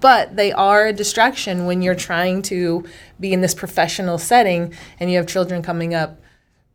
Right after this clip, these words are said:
"I want a snack," you know, "He's being mean to me," whatever it may be.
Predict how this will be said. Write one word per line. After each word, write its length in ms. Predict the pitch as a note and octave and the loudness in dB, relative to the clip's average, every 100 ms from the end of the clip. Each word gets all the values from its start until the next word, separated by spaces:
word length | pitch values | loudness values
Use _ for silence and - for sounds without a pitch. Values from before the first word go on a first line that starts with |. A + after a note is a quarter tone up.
| _ | _
"I 120 | G3+ G#3+ | -12 -10
want 220 | B3+ B3 | -8 -10
a 60 | |
snack," 560 | B3 - G#3+ A#3 A3 - | -12 -16 -16 -16 -18 -18
you 180 | G#3 G3+ | -12 -10
know, 140 | G3+ | -10
"He's 300 | G3 A3 A3+ | -10 -8 -8
being 320 | A3 A3+ G#3+ | -6 -6 -4
mean 180 | G3+ G#3+ | -6 -6
to 140 | G#3 G#3 | -8 -6
me," 240 | G3+ G3 | -4 -2
whatever 400 | F3+ F3+ E3+ E3 | -2 -2 0 -2
it 140 | D3 | -2
may 200 | E3 D#3 | -4 -6
be. 280 | D3+ D3+ C#3 | -6 -6 -8